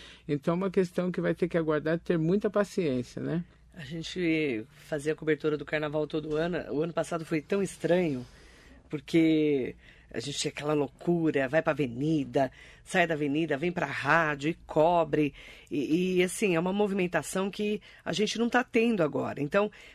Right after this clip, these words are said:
Speaker 2: pra nós, realmente, é, é um impacto, assim, muito significativo. Mas eu fico, eu fico imaginando também,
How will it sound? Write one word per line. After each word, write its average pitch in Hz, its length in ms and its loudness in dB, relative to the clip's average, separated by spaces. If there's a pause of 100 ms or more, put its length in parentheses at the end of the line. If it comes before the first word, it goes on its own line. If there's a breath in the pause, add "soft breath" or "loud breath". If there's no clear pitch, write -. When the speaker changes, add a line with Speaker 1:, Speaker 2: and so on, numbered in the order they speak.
(120 loud breath)
Speaker 2:
pra 214 200 6
nós, 190 720 2 (240 soft breath)
realmente, 185 1040 2 (440 soft breath)
é, 165 800 2
é 185 60 2
um 208 120 0
impacto, 185 520 0
assim, 185 720 -4 (100)
muito 175 320 -4
significativo. 190 960 -4 (420 loud breath)
Mas 190 220 0
eu 240 80 4
fico, - 220 -4
eu 226 200 0
fico - 220 -6
imaginando 180 640 0
também, 151 600 2